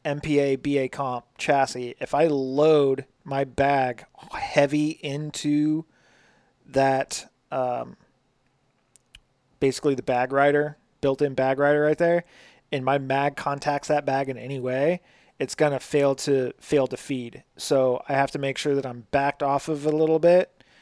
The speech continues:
and that I'm getting nice, smooth, uh, and reliable feeding from my magazine. Um, I guess when I was coming down, I dropped the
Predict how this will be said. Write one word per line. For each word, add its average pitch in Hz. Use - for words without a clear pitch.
and 131
that 135
I'm 131
getting 131
nice, 131
smooth, 135
uh, 120
and 131
reliable 127
feeding 135
from 131
my 127
magazine. 120
Um, 117
I 135
guess 143
when 143
I 139
was 127
coming 139
down, 135
I 127
dropped 131
the 123